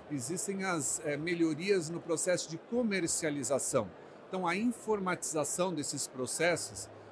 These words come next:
por exemplo, no sistema de flores, na venda de flores das cooperativas, você tem os leilões,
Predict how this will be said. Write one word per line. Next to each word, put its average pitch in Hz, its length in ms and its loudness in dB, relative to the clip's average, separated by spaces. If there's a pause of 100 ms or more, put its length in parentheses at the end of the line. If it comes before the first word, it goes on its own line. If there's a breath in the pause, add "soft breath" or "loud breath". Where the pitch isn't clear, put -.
por 151 100 -2
exemplo, 160 340 0
no 151 200 0
sistema 160 520 -2
de 139 200 -6
flores, 156 500 6
na 131 120 -4
venda 135 260 -4
de 123 100 -8
flores 156 400 2
das 127 200 -4
cooperativas, 143 680 -2
você 143 240 -4
tem 156 220 -2
os 147 140 -2
leilões, 170 600 2